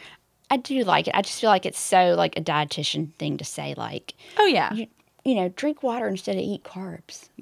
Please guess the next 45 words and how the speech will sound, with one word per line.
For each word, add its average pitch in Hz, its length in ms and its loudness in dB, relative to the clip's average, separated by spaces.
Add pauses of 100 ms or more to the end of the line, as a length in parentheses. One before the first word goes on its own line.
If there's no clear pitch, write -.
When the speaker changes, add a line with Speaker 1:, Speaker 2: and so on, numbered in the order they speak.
(120)
Speaker 1:
<laughs> 214 140 -4 (800)
Speaker 2:
Okay, - 200 8
we're 254 180 6
not 262 240 6
saying 220 240 4
that - 200 2
for 214 100 -4
the 208 100 0
record, 190 420 2
but 196 140 4
I 208 160 4
do 233 260 0
understand 214 480 2
how 196 120 4
that 190 160 2
could 196 140 -4
be 190 120 0
the 175 160 2
assumption. - 800 0 (500)
And 269 140 4
also, 302 420 4
though, 226 160 2
we 226 140 -2
were 220 120 0
both 247 220 2
talking 226 300 0
about 196 180 4
before 196 220 -2
we 185 80 -2
started 185 280 0
recording 220 680 2 (500)
that 214 420 4 (680)
neither 302 380 6
one 233 200 4
of 226 80 0
us 202 160 2
really 208 440 -2
likes 185 240 2
to 190 100 -4
drink 240 320 0
water 156 280 4
in 151 100 -2
the 147 80 -4
winter 151 360 -4
because 175 460 -2